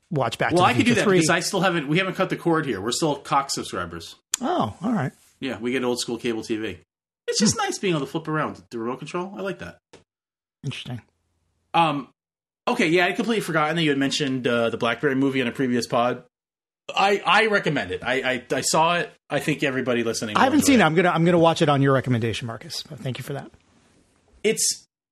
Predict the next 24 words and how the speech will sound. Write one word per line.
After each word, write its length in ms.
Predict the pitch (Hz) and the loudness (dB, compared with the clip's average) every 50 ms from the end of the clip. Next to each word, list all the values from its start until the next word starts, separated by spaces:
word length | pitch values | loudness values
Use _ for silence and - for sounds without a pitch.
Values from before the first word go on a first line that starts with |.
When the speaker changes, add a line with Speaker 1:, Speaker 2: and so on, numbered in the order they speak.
| _ - | _ -4
Speaker 2:
you're, 160 | 180 180 - | -2 -2 -2
you're 120 | 196 190 170 | -2 -4 -2
probably 260 | - 226 220 226 226 | 0 2 2 2 2
not 160 | 226 220 214 | 0 0 0
gonna 100 | 202 180 | 0 -2
get 180 | 165 175 170 170 | 0 0 0 0
as 120 | 160 156 | 0 0
much 200 | 165 156 156 - | 0 0 2 2
out 200 | 156 147 151 156 | 2 2 2 2
of 100 | 156 160 | 0 0
it 240 | 165 165 - - _ | 0 -2 -2 -4 _
as 220 | - 139 131 120 127 | -4 -4 -4 -2 0
a 40 | 123 | 0
non-BlackBerry 680 | 123 120 123 127 117 123 117 123 123 - 135 131 131 | 2 2 2 0 2 0 0 0 0 -2 -2 -2 -2
person, 480 | - 151 143 156 - 190 196 196 190 _ _ _ - | 0 -2 -2 -2 -2 -4 -4 -6 -8 _ _ _ -2
but 320 | 139 131 127 123 113 - _ _ _ - | 0 2 2 2 0 -4 _ _ _ -10
for 160 | - 147 131 | -6 -4 -2
me, 220 | 131 139 139 139 | 0 0 0 0
it 80 | 131 120 | 0 0
was, 280 | 113 110 98 - - - - | 0 0 -2 -4 -6 -6 -6
it 60 | 110 | -6
was 140 | 104 - - | -6 -6 -4
quite 180 | - 107 92 | -4 -6 -6
heartwarming. 460 | 92 87 80 82 85 85 87 90 90 | -6 -8 -8 -10 -12 -14 -14 -16 -20